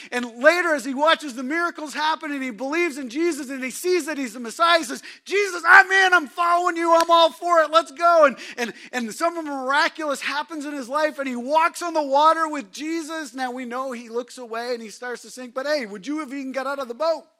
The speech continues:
I know most of you. Right? We'd have struggled. But he made a decision to follow Jesus.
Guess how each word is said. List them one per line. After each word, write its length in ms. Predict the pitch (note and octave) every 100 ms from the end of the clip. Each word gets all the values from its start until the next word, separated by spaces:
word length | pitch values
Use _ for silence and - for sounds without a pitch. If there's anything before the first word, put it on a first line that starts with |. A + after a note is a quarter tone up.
| _ _ _ _ _ _ _ _ _ _ _ _ _ _ _ _ _
I 120 | E3
know 200 | A#3+ F#3+
most 320 | E3 E3+ -
of 140 | D3+ C3
you. 240 | C#3+ F#3 _ _ _ _ _ _ _ _ _ _ _ _ _ _ _ _
Right? 360 | C#3+ F3+ A3+ - _ _ _ _ _
We'd 140 | D#3 G#3
have 80 | G3
struggled. 500 | G3+ F3 D#3 F#3 G#3 _ _ _ _ _ _ _ _ _ _ _
But 100 | G#3+
he 80 | G3+
made 240 | A#3+ C#4+
a 80 | B3
decision 720 | G3+ - - D#4 B3 B3+ E3+ A#2+ _ _ _ _ _ _
to 60 | _
follow 720 | _ - E3+ F3+ F3+ E3+ D3+ _ _ _ _ _
Jesus. 720 | E3 G3+ G3+ A#2 _ - -